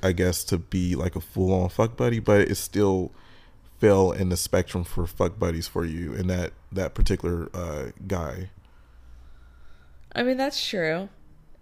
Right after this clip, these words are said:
Speaker 2: Yeah, I guess you, I guess you could say he was a fuck buddy.
Speaker 1: Mm-hmm.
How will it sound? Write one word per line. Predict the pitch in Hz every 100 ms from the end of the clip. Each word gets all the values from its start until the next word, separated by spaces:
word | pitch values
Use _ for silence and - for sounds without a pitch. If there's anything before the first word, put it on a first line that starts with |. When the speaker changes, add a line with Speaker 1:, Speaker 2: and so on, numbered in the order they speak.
| - -
Speaker 2:
Yeah, | 403 403
I | 370
guess | 359 349 -
you, | 262 - - - - - - - -
I | - 269 208 -
guess | - 202 180 208 -
you | 180
could | 180 165
say | - 165 156 156 156 - - - -
he | - 175
was | 165
a | 165
fuck | - 160 -
buddy. | - - - - - _ - - - -
Speaker 1:
Mm-hmm. | 107 101